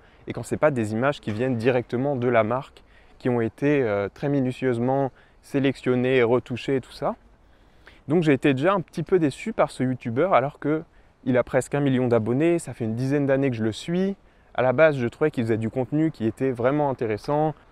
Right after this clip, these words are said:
Et au bout d'un moment dans la vidéo qui dure, euh, presque onze minutes, qui est je crois à dix minutes quarante-cinq, je réalise que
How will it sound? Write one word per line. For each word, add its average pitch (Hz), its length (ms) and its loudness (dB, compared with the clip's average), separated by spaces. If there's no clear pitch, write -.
Et 180 180 8
au 139 80 2
bout 135 140 0
d'un 147 80 4
moment 139 260 2
dans 240 80 0
la 131 120 2
vidéo 127 420 2
qui 131 160 -6
dure, 151 280 -2
euh, 117 140 0
presque - 460 -4
onze 165 220 2
minutes, 160 380 0
qui 123 180 -4
est - 20 -2
je 117 100 -4
crois 143 300 0
à 113 100 0
dix 120 160 -2
minutes 151 300 -2
quarante-cinq, 135 680 -4
je 117 120 -4
réalise 143 580 0
que 185 300 0